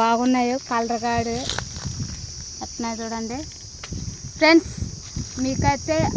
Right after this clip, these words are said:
అల్లు నేరేడు చెట్టు గురించి అయితే చూపించాలనుకున్నాము. మన మామూలుగా నేరేడు పండు ఎలా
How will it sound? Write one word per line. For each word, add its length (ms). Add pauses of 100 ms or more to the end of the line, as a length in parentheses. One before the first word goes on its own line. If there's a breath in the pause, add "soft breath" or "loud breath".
(140)
అల్లు 260
నేరేడు 300
చెట్టు 240
గురించి 320
అయితే 200 (160)
చూపించాలనుకున్నాము. 1200 (640)
మన 140 (120)
మామూలుగా 520 (240)
నేరేడు 340
పండు 280
ఎలా 140